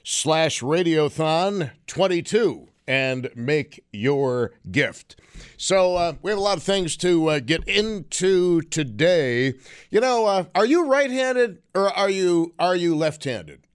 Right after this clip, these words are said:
Um, somewhat ambidextrous, but usually use the right hand. But you don't realize how much you use the opposite hand or arm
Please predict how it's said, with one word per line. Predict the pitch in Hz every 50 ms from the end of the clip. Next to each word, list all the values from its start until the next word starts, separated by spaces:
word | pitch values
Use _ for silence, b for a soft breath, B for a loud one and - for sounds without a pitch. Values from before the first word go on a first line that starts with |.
| _ _
Um, | - 151 147 151 147 143 - _ _
somewhat | - - - - 233 262 277 294 277 277 277 - -
ambidextrous, | 202 220 220 214 190 196 165 143 175 165 147 - - - 143 147 139 139 - -
but | - 151 160 160 131
usually | 120 147 175 190 185 139 151 185 180 175 175 180 175 -
use | 139 143 151 156 156 156 156 156 151 - -
the | - 175 175
right | 165 143 127 123 113 117 117 120 - _ _
hand. | - - 180 196 180 160 123 92 76 - B B B B B B B B B
But | 151 160 175 175 170 _ _
you | 170 165
don't | 156 123 117 220 262 262 208
realize | 208 233 233 233 220 175 160 143 131 135 135 135 135 135 - - -
how | - - 180 208
much | 220 202 202 196 185 160 - - - - -
you | 170 165 165 160 156
use | 151 139 135 160 185 202 202 190 190 185 180 170 147 - -
the | - 147 160 156 147
opposite | - - 190 220 220 - 214 202 175 131 170 185 180 -
hand | - - 139 165 160 165 175 170 170 170 170 170 -
or | 175 175 170 170 165 -
arm | 185 202 196 175 156 147 147 151 160 170